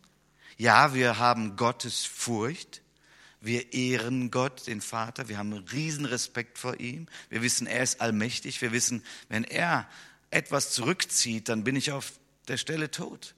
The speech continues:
Er ist der, der Himmel und Erde noch zusammenhält. Er ist der Allmächtige. Deswegen leben wir in Gottes Furcht vor ihm.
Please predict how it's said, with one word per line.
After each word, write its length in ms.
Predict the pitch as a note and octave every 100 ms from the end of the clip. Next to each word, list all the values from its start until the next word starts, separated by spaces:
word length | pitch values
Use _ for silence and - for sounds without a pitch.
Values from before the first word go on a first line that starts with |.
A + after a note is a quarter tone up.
| -
Er 220 | E3+ F3
ist 220 | C#3 -
der, 160 | D#3+ E3
der 140 | C#3
Himmel 260 | C#3 D3+ C3+
und 120 | B2+
Erde 340 | - D3+ C#3+
noch 220 | B2 A#2+ -
zusammenhält. 720 | C3 D3 D3 C3 B2+ C3 - - - -
Er 180 | E3 F3
ist 160 | D3+ D3+
der 140 | D3
Allmächtige. 540 | C3 C3 D3 - A#2
Deswegen 600 | A2+ - C3 C#3 A#2 A#2 - - -
leben 400 | - A#2+ C3+ A#2
wir 140 | A2 C#3
in 160 | D3
Gottes 420 | C#3 G3+ G#3 B2 -
Furcht 420 | - A2 G2+ -
vor 240 | - G#2
ihm. 300 | G#2 G2+ F#2+